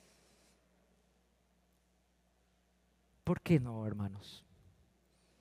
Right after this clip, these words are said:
Que ahora la gente es más mala. Nos hemos olvidado del Señor, de la influencia que tenemos. ¿Usted quiere que cambie el Ecuador? Cambiemos nosotros primero.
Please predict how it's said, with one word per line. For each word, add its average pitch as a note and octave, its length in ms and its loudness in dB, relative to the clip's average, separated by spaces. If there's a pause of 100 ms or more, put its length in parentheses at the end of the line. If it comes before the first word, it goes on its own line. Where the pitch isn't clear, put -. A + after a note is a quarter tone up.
(300)
Que - 140 -8
ahora B2 200 4
la C3+ 100 4
gente C#3 220 4
es C3+ 60 6
más C3 180 2
mala. A2 400 4 (1300)
Nos B2 280 -8
hemos C#3+ 220 0
olvidado A#2 540 4
del G2+ 140 -2
Señor, F#2 560 -8 (920)
de C3+ 140 6
la B2+ 60 4
influencia C3+ 600 2
que - 100 0
tenemos. G#2+ 800 -4 (560)
¿Usted - 160 4
quiere F#3 200 10
que F#3+ 120 8
cambie F3 220 6
el F3 80 6
Ecuador? D#3+ 480 2 (480)
Cambiemos C3+ 500 6
nosotros B2 480 -4
primero. A2 500 -2